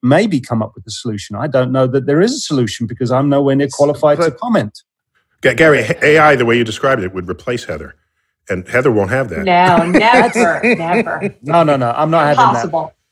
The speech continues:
Speaker 4: <laughs> Um, this is the problem, I think, is that you have the genome and we can map that out. And let's say we can, which is complex in itself, itself, but let's say we figure out the exact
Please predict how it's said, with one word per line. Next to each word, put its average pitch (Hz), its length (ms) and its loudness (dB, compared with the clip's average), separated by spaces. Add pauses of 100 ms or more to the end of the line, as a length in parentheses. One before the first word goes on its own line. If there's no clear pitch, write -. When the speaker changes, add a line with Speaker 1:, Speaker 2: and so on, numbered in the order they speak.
(160)
Speaker 4:
<laughs> - 1120 0
Um, 254 540 -2 (400)
this 539 160 4
is 554 140 0
the 403 160 2
problem, 247 380 2
I 185 120 -4
think, 180 340 -8
is 214 260 -4
that 202 280 0 (260)
you 254 120 -8
have 349 200 0
the 320 80 -4
genome 170 640 -8
and 208 180 -4
we 233 140 -10
can 220 140 -10
map 196 260 -2
that 190 160 0
out. 170 220 0
And 185 240 -4
let's 240 320 -4
say 247 220 4
we 214 240 -2
can, 196 360 -4 (220)
which 196 340 -2
is 220 140 -6 (280)
complex 254 340 0
in 214 80 -4
itself, 214 320 0 (200)
itself, 220 420 -2
but 233 80 -6
let's 254 160 -2
say 339 80 0
we 269 220 -8
figure 202 220 -2
out 190 200 2
the 202 60 -2
exact 202 520 -2